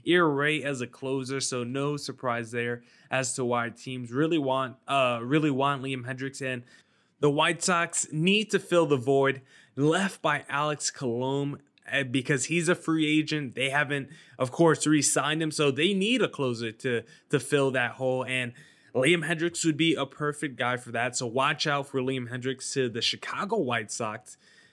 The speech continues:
Apparently, the San Francisco Giants are in on Trevor Bauer. They're just taking a look at him. They, they, they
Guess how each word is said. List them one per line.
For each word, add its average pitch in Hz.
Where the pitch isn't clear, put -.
Apparently, 175
the 147
San 185
Francisco 208
Giants 143
are 160
in 185
on 170
Trevor 180
Bauer. 143
They're 202
just 247
taking 262
a -
look 135
at 120
him. 131
They, 165
they, 170
they 180